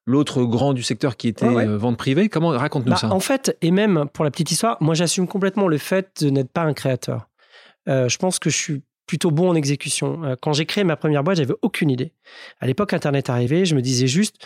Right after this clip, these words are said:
Speaker 2: Il se passe un truc. » Et avec un pote, pendant tout un été, on a été voir ce qui se passait aux U S. On a vu ce qui était, on a vu les comparateurs de prix. On s'est dit, « Mais ouais, mais c'est génial, ça n'existe pas, on va faire ça. »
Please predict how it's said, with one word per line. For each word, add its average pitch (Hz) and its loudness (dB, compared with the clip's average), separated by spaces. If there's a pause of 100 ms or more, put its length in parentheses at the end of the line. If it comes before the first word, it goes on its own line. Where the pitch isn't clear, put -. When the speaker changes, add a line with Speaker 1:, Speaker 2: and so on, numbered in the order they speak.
(360)
Speaker 2:
Il - -6
se - -4
passe 180 -2
un 147 0
truc. » - -8
Et 135 -6
avec 123 -4
un 131 -2
pote, 208 0
pendant 123 0
tout - -12
un 214 2
été, 208 0
on 147 0
a 131 0
été 127 -4
voir 180 0
ce - -4
qui - -10
se - -10
passait 165 0
aux 139 0
U 127 -4
S. - -10 (240)
On 131 -2
a 135 0
vu 196 0
ce - -4
qui 165 -2
était, 165 -4
on 139 2
a 143 2
vu 180 2
les 185 2
comparateurs 160 0
de 135 0
prix. 131 -10 (480)
On 151 0
s'est - 0
dit, « 165 4
Mais 135 4
ouais, 131 2
mais 123 0
c'est 139 -2
génial, 156 2
ça 156 0
n'existe 135 -2
pas, 185 0
on 165 2
va 147 0
faire 147 -4
ça. » 131 -6